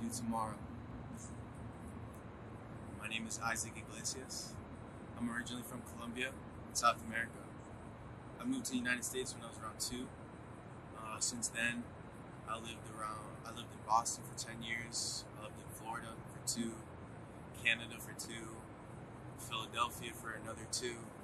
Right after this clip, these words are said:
Then I came over to West Virginia University, uh, to follow sport management, uh, and business. My brand is, uh, called Icon M G M T.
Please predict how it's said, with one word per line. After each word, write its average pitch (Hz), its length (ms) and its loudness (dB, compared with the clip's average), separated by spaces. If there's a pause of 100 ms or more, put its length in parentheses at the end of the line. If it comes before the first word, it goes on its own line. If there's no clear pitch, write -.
(640)
Then 120 100 2
I 117 60 8
came 123 380 4
over 120 160 -4
to 113 320 4
West 117 200 2
Virginia 120 320 0
University, 113 760 2 (140)
uh, 104 240 0 (200)
to - 160 -4
follow 107 280 2
sport - 400 0
management, 110 460 0 (500)
uh, 98 160 -6
and - 440 -6
business. - 560 0 (1200)
My 117 120 6
brand 135 420 8
is, 117 260 0
uh, 110 180 8 (120)
called 120 240 6
Icon 127 560 6
M 127 80 6
G 123 240 6
M 113 120 6
T. 127 300 8